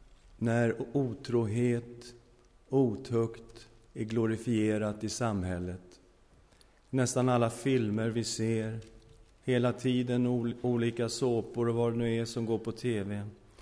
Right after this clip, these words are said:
glorifieras otroheten och otukten.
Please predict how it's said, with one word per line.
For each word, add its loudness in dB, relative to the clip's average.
glorifieras 2
otroheten -4
och -8
otukten. -2